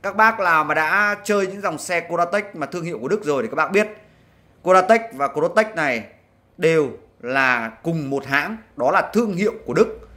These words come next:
Và chiếc xe ngày hôm nay thì nó là sản xuất tại Taiwan, là Đài Loan các bác nhé.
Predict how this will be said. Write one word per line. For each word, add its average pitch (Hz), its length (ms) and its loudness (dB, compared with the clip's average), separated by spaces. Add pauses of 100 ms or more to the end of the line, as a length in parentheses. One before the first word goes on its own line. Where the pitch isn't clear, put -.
(420)
Và 180 200 2
chiếc 254 200 -4
xe 214 200 2
ngày 180 140 4
hôm 175 140 0
nay 180 360 0
thì 147 100 -10
nó 147 120 -2
là 165 220 0
sản - 260 -6
xuất 180 280 -10
tại 123 240 -6 (160)
Taiwan, 156 340 2 (280)
là 113 140 -6
Đài 120 160 0
Loan 151 220 4 (480)
các 143 60 -4
bác 165 160 4
nhé. 196 140 4